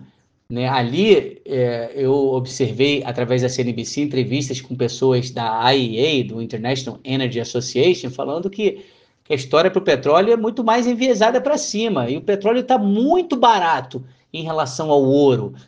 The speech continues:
tá muito barato em relação a, ao S and P. Então, isso é muito interessante, tá? Né, a gente deve entender que,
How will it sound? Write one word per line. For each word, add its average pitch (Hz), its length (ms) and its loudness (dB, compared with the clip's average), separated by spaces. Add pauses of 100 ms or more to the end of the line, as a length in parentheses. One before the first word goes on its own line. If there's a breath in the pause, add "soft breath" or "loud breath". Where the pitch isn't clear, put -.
tá 151 120 -8
muito 240 260 -4
barato 208 480 4
em 208 60 -2
relação 214 440 0
a, 240 80 -2 (300)
ao 180 220 4
S 175 240 0
and 135 120 -8
P. 151 460 -2 (320 loud breath)
Então, 196 180 0
isso 254 160 -2
é 247 40 4
muito 269 240 0
interessante, 240 720 0
tá? 208 460 2 (340 loud breath)
Né, 156 180 -2
a 139 240 -4
gente 135 200 -8
deve 170 180 4
entender 156 500 0
que, 170 480 -2